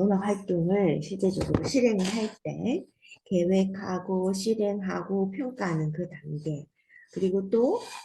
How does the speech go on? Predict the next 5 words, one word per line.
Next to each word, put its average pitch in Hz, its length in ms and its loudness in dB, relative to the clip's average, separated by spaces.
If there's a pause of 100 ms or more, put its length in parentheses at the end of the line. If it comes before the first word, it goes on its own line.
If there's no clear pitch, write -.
(480)
음악 180 280 -2
교육을 180 380 4
하는 196 220 2
교사로서는, 180 1040 -2 (640)
음, 165 600 -6